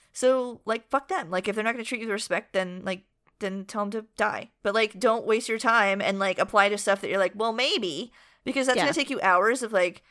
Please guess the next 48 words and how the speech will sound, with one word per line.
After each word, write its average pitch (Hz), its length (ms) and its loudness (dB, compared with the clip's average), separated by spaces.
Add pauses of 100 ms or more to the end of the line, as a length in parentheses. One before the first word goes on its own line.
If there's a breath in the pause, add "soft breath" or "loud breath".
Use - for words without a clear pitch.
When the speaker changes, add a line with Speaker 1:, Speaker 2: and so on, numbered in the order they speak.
(320 soft breath)
Speaker 1:
fixing 196 460 -6
your 226 80 -4
cover 190 260 0
letter 190 260 2
and 190 80 -4
fixing 190 300 -8
your 185 100 -8
resume. 180 440 -4
I 240 60 0
mean, 330 100 -2
if 311 80 -4
it's - 60 -8
something 330 200 -2
you 269 60 -2
can 240 100 -6
just, 247 100 -4
like, 208 140 0
one 202 180 4
off, 196 220 6
like, 185 140 0
just, 190 220 -6
like, 180 280 -2
throw 202 260 0
it. 190 300 0
Sure, 349 340 0
do 269 220 -2
it. 202 240 2 (280)
But 226 100 -6
just, 240 160 -10
like, 226 200 -2
be 226 100 -8
mentally 220 260 -6
prepared 214 360 -2
to, 202 60 0
like, 196 200 -2
they're 190 100 -4
gonna 196 120 -2
fuck 202 200 -4
you 240 80 0
over 208 120 -2
probably, - 280 -8
'cause - 240 -14
why 185 80 4
are 185 80 2
they 202 100 -2
lying 202 260 -4
in 165 100 -16
their 175 160 -10